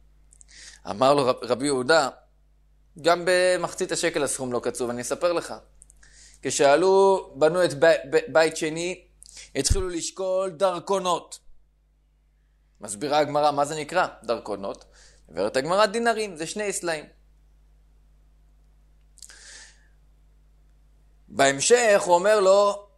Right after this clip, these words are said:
רבי יהודה לרבי שמעון, כשכבר עלו יותר יהודים ל-, לארץ ישראל, לא היו צריכים כל אחד לתת כל כך הרבה כסף במקו-, בשביל מחצית שקל, אז חזרו לשקול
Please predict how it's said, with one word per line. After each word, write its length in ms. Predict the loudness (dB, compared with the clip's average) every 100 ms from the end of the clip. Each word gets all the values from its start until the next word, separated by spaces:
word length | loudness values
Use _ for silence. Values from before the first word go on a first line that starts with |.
| _ _ _ _ _ _ _ _ -2
רבי 200 | 0 2
יהודה 240 | 2 4
לרבי 240 | 4 4 2
שמעון, 480 | 0 2 4 2 -4 _ _ _ _ -10
כשכבר 260 | -8 2
עלו 200 | 4 6
יותר 320 | 4 6 4 4
יהודים 360 | 2 0 -2 2
ל-, 520 | 4 4 2 -4 0
לארץ 260 | 0 0
ישראל, 400 | -6 -2 0 0
לא 180 | 0 0
היו 140 | 0 0
צריכים 800 | -4 -2 -2 -2 -4 -8 -14 -6
כל 140 | -4 0
אחד 200 | 0 0
לתת 260 | 0 -2
כל 100 | -2 -6
כך 140 | -2
הרבה 160 | -2 -2
כסף 300 | -4 -6 -10
במקו-, 300 | -8 -8 -6
בשביל 220 | -8 -6
מחצית 260 | -4 -4 -2
שקל, 360 | -2 2 0 0 -14 -12 -4
אז 160 | 0
חזרו 360 | 2 0 0 -2
לשקול 560 | -2 2 6 6 4